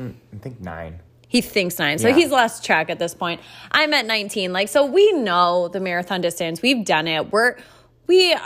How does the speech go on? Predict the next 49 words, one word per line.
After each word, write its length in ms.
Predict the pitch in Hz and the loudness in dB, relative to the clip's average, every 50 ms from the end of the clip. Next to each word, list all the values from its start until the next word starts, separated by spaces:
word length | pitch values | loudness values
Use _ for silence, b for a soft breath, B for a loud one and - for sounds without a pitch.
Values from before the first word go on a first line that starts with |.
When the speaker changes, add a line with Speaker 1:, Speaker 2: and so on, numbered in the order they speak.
| - - - | -10 -8 -6
Speaker 2:
love 440 | 214 208 196 180 175 160 165 160 175 | -6 -6 -2 0 2 2 2 2 0
it. 180 | 175 170 151 123 | 0 0 0 0
Like, 120 | 190 196 | -2 -4
we'll, 480 | 196 208 233 233 240 247 240 226 131 214 | -2 0 2 2 2 2 0 -2 -4 -2
we, 220 | 269 320 320 277 - | 0 0 0 -2 -4
we're 380 | 226 220 262 269 254 254 339 | -4 -4 -4 -4 -2 -2 -2
never 200 | 370 359 320 285 254 | 0 0 0 0 -2
gonna, 200 | 247 240 240 214 | -4 -4 -2 -2
like, 200 | 208 180 185 - | -2 -2 -2 -4
be 100 | 185 170 | -6 -8
done 400 | 156 147 - 160 131 156 165 180 | -8 -4 -2 -2 -2 0 -2 0
with 180 | 190 196 208 - | 0 0 0 0
it, 360 | 233 240 247 254 262 254 254 - | 0 2 2 2 0 -2 -4 -4
you 120 | 240 269 | -2 0
know? 260 | 262 269 262 262 269 262 | 2 2 2 2 2 4
Like, 320 | 254 233 208 190 180 - | 4 4 2 2 0 0
<laughs> 0 | |
we 380 | - 311 302 403 381 403 415 392 - | 0 4 4 6 6 6 2 0 0
say 100 | 311 269 277 | -2 0 2
all 160 | 277 277 277 | 2 2 2
this 140 | 285 285 277 | 0 -4 -6
stuff, 200 | - 262 262 247 | -6 -6 -6 -6
we're 140 | 240 240 233 | -4 -4 -2
like, 160 | 233 226 226 - | -2 -2 -2 0
"Oh, 300 | 226 254 262 262 254 240 | 0 0 0 -2 -2 -4
they're 180 | 220 240 240 | -6 -8 -8
so 260 | 247 - 247 233 233 240 | -8 -6 -6 -6 -6 -4
hard," 500 | 214 196 190 196 196 202 202 196 196 180 | -4 -2 -2 0 0 -2 -2 -2 -4 -4
or, 140 | 175 170 165 | -6 -6 -6
you 120 | 165 175 | -6 -8
know, 120 | 180 180 170 | -10 -8 -8
whatever. 320 | 170 165 156 151 160 156 | -6 -6 -6 -6 -8 -8
But 260 | 156 185 180 - - b b b b b b b b b b b _ | -6 -6 -8 -8 -10 b b b b b b b b b b b _
I 100 | - 240 240 | -4 -2 -2
just, 240 | 254 277 277 254 - _ _ _ | -2 -4 -4 -6 -16 _ _ _
it's 220 | - - 220 - | -10 -10 -10 -8
hard 240 | 240 226 226 220 226 | -6 -2 -2 -2 -2
to, 60 | 226 | -2
like, 180 | 220 226 214 202 | -2 -2 -2 -2
completely 720 | - 202 185 175 185 180 175 175 170 160 156 175 185 190 | -6 -8 -6 -6 -4 -4 -4 -4 -4 -4 -4 -4 -4 -4
shelf 380 | 185 - 208 185 180 185 180 - | -4 -4 -4 -2 -2 -4 -4 -4
it. 160 | 196 190 190 180 | -4 -4 -2 -2
I, 220 | 175 175 165 - - | -2 -2 -2 -2 -4
I 120 | 180 185 | -4 -4
don't 200 | 180 180 180 175 | -4 -4 -8 -8
think 160 | - 180 165 160 | -10 -8 -6 -4
I 100 | 156 151 | -2 -2
ever 260 | 143 147 143 139 143 | -2 -2 -4 -6 -4
will. 480 | 143 135 135 160 165 185 226 277 285 | -2 -2 0 0 2 0 0 -2 -4